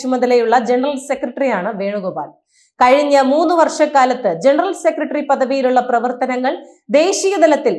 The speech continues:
കോൺഗ്രസ് നേതാക്കൾക്കിടയിൽ ഉണ്ടാക്കിയിട്ടുള്ള മതിപ്പാണ് പുതിയ പദവിയിലേക്ക് വേണുഗോപാലിനെ എത്തിച്ചിരിക്കുന്നത്. നിലവിൽ കോൺഗ്രസ് പ്രസിഡന്റായ മല്ലികാർജുൻ ഖാർഗെ തെരഞ്ഞെടുപ്പിലൂടെ ജയിച്ചു വന്ന ആളാണ്. കോൺഗ്രസ് പാർട്ടിയെ നയിക്കുന്ന സോണിയാഗാന്ധിയും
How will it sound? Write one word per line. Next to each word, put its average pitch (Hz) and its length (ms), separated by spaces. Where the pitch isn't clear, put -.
കോൺഗ്രസ് 285 440
നേതാക്കൾക്കിടയിൽ 277 800
ഉണ്ടാക്കിയിട്ടുള്ള 254 640
മതിപ്പാണ് 247 580
പുതിയ 370 240
പദവിയിലേക്ക് 269 600
വേണുഗോപാലിനെ 247 720
എത്തിച്ചിരിക്കുന്നത്. 214 720
നിലവിൽ 392 300
കോൺഗ്രസ് 339 400
പ്രസിഡന്റായ 302 680
മല്ലികാർജുൻ 294 680
ഖാർഗെ 262 380
തെരഞ്ഞെടുപ്പിലൂടെ 262 720
ജയിച്ചു 247 380
വന്ന 220 260
ആളാണ്. 180 280
കോൺഗ്രസ് 285 440
പാർട്ടിയെ 269 420
നയിക്കുന്ന 254 400
സോണിയാഗാന്ധിയും 269 880